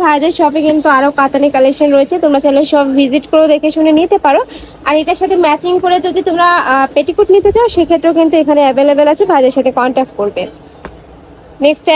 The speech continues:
একটা কালার থাকছে, সেম ডিজাইনের মধ্যে থাকবে, just কালারগুলো চেঞ্জ হবে, উপরে প্রিন্টগুলোও চেঞ্জ হবে, কাপড় কোয়ালিটি সেমই থাকবে। নেক্সট ওয়ান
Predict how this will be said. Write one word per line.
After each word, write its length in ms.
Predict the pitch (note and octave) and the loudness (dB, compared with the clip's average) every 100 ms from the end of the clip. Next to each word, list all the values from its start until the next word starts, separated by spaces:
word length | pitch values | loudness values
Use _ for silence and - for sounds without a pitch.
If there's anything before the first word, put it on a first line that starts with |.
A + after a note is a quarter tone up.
| D#4 | 0
একটা 140 | F4 E4 | 0 0
কালার 200 | D#4 D#4+ F4+ | 0 2 0
থাকছে, 280 | D#4+ - G4 G#4 - | -2 0 0 0 0
সেম 200 | F#4 F#4+ F4 | 0 2 2
ডিজাইনের 340 | D#4 D#4 D#4+ D#4 | 2 0 0 0
মধ্যে 200 | D#4 D#4+ F4 | 0 0 0
থাকবে, 220 | D4+ D#4 E4 | -2 0 0
just 160 | D#4 D#4 - | -2 -2 -2
কালারগুলো 440 | C4 C4 D4 D4+ D4+ | 0 2 2 0 0
চেঞ্জ 160 | D#4 D#4 | 0 0
হবে, 120 | F4 F4 | 0 0
উপরে 140 | D4 D4+ | 0 0
প্রিন্টগুলোও 460 | D4+ C#4+ C#4 D4+ D#4 D#4 | 0 0 2 2 0 2
চেঞ্জ 180 | C4 C#4 C#4+ | 0 2 0
হবে, 140 | A#3+ F#4+ | -2 -2
কাপড় 260 | D#4 D4 F4 - | -2 0 -2 0
কোয়ালিটি 320 | E4 F4+ F#4 - | 0 0 -2 0
সেমই 260 | D4+ C#4 D4+ | 0 0 -2
থাকবে। 240 | A#3 G3 G#3+ | -4 -4 -4
নেক্সট 180 | B3 C#4 | -2 -2
ওয়ান 120 | D4 | 0